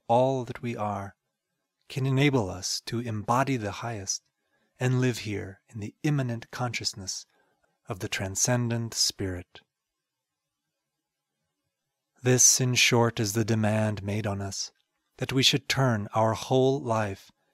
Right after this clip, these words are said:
into a conscious sacrifice. Every moment and every movement of our being is to be resolved into a continuous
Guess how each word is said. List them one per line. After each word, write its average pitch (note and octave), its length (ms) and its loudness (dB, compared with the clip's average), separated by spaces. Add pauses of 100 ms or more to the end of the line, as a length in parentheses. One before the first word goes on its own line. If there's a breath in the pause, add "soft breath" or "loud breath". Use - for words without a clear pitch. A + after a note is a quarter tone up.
(120)
into C#3 380 0
a B2 100 -2
conscious - 760 -2
sacrifice. G2 800 -6 (2750)
Every A#2 220 4
moment B2 480 6
and G#2 140 0
every A#2 220 4
movement B2+ 420 4
of B2 160 0
our A#2 160 4
being G2+ 380 -6 (420)
is A#2+ 140 -2
to C#3 120 2
be C3 120 6
resolved A#2 640 4
into G#2 300 -6
a G2+ 120 -2
continuous A2 1000 -2